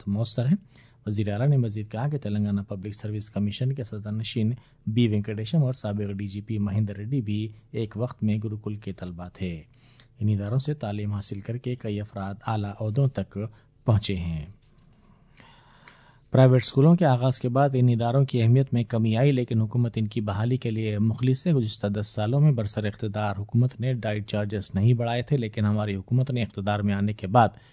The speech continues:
انہیں چالیس فیصد تک بڑھا دیا ہے۔ سولہ سالوں میں کاسمیٹک چارجز میں اضافہ نہیں ہوا تھا، لیکن ہم نے انہیں دو سو فیصد تک بڑھا دیا ہے۔ یہ ایک تاریخی قدم ہے۔ انہوں نے کہا کہ مالی مسائل کے باعث والدین اپنے بچوں کو ہاسٹلز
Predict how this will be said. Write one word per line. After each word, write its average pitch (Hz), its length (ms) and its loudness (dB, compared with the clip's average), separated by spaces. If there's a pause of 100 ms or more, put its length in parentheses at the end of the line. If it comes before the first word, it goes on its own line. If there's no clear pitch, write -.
(140)
انہیں 107 260 4
چالیس 104 420 -6
فیصد 131 300 -2
تک 107 200 -4
بڑھا 95 320 -4
دیا 120 260 -2
ہے۔ 185 60 2 (560)
سولہ 123 340 4
سالوں 123 240 0
میں 143 180 4
کاسمیٹک 107 460 -2
چارجز 110 420 -2
میں 113 80 4
اضافہ 104 320 0
نہیں 104 280 6
ہوا 127 160 4
تھا، 135 140 -2
لیکن 107 340 0
ہم 117 160 2
نے 110 160 2
انہیں 104 320 2
دو 107 160 -4
سو 104 180 -6
فیصد 107 380 -6
تک 95 220 -4
بڑھا 98 300 -2
دیا 110 220 0
ہے۔ 165 60 4
یہ 113 140 0
ایک 101 120 -4
تاریخی 101 580 -6
قدم 90 320 -4 (160)
ہے۔ 90 140 0
انہوں - 800 -4
نے 107 80 6
کہا 110 200 -2
کہ 151 140 2
مالی 101 280 2
مسائل 101 400 -2
کے 113 140 -6
باعث 101 400 -2
والدین 101 360 0
اپنے 104 220 -4
بچوں 98 320 -2
کو 120 160 -4
ہاسٹلز 104 460 -4